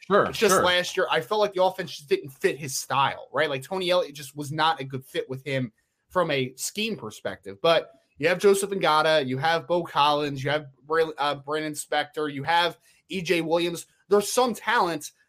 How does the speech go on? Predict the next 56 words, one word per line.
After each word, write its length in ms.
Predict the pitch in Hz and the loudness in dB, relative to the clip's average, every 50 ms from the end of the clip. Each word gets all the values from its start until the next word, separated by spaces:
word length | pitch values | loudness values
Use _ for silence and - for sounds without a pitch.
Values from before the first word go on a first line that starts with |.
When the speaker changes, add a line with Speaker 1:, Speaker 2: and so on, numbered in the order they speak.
| _ _ | _ _
Speaker 2:
The 100 | 160 165 | -10 -6
question 380 | - - 220 202 - 208 208 | -2 -2 0 0 0 -2 -2
is, 240 | 196 190 175 147 135 | 0 -2 -2 -2 -4
do 100 | - 196 | -4 -2
they 100 | 185 175 | -2 0
have 200 | 170 196 190 185 | 0 0 0 0
anything 340 | 185 180 175 185 180 175 156 | -2 -6 -8 -8 -10 -8 -4
dynamic 680 | 143 156 156 147 143 139 135 135 135 135 120 101 92 - | -2 0 0 0 -2 -2 -2 0 0 0 -2 -4 -8 -14
as 100 | 120 - | -18 -18
far 260 | - - 143 139 131 127 | -8 -2 0 2 2 2
as 40 | |
Speaker 1:
Yeah. 160 | 98 92 90 90 | 0 0 0 0
Speaker 2:
after 320 | 151 160 156 - 143 135 | 0 0 -2 -4 -8 -12
catch, 480 | 135 - 165 151 131 113 - - - 131 | -10 -6 -2 -2 -2 -2 -4 -8 -10 -8
winning 240 | 139 151 165 175 | -8 -6 -4 0
down 200 | 196 - - - | 2 2 2 2
the 40 | 147 | 0
Speaker 1:
Right. 80 | 135 131 | -4 -8
Speaker 2:
football 320 | 165 156 - 156 147 135 | -12 -6 -2 -2 0 0
field, 260 | 135 - 151 139 135 | -2 -2 -2 -2 -2
not 260 | 151 160 160 165 180 - | 0 0 0 0 0 -2
just 200 | - 160 - 147 | -4 -8 -8 -8
with 180 | 147 143 - | -10 -14 -12
your 120 | - 131 127 | -12 -12 -8
size? 400 | - - 139 127 113 110 104 - | -2 0 0 0 0 0 -4 -4
So 340 | - 147 139 135 135 131 - _ _ _ _ _ _ _ _ _ _ _ _ _ - | -2 0 0 0 0 -2 -6 _ _ _ _ _ _ _ _ _ _ _ _ _ -6
if 140 | - 190 190 | -4 -2 2
they're 220 | 180 185 185 180 | 2 4 4 2
an 100 | 170 170 | 2 -2
improved 400 | 165 - - - 190 208 208 - | -4 -6 -4 -2 -2 -2 0 0
football 280 | 208 196 196 196 196 190 | -2 0 2 2 2 2
team 220 | 196 - 196 190 | 0 -4 -6 -4
on 60 | 185 | -2
the 100 | 175 170 | -2 -2
offensive 340 | 170 202 - 190 160 156 - | -2 -2 -2 -6 -10 -8 -4
side 120 | - 180 | -2 -2
of 60 | 170 160 | -2 -2
the 80 | - | -4
football, 420 | - 190 185 - 180 170 170 165 151 | -6 -8 -4 -2 0 0 0 0 0
Will 160 | 156 170 165 | -2 -4 -4
Shipley 340 | - - 190 185 - 175 170 | -2 -2 -2 -2 -2 -6 -10
coming 240 | - 175 175 170 | -8 -8 -6 0
back 220 | 170 165 165 165 160 | 0 2 0 0 -2
at 60 | 139 | -2
running 200 | 156 180 185 180 | 0 0 0 2
back, 240 | 175 175 165 165 165 | 2 0 0 0 -2
Kobe 220 | - 180 165 160 | -4 -4 -4 -4
Pace 260 | 151 - 170 170 175 | -6 -4 -6 -4 -4
is 80 | - - | -4 -4
Speaker 1:
Right. 100 | 165 160 | -4 -6
Speaker 2:
a 20 | |
pretty 180 | - - 170 165 | -6 -6 -6 -6
good 160 | 160 165 160 | -6 -8 -8
player 280 | - - 175 170 165 160 | -4 -2 0 0 0 -2
as 160 | 151 139 147 | -4 -6 -2
well, 440 | 160 175 185 185 185 190 180 - | 0 2 4 4 4 2 2 -2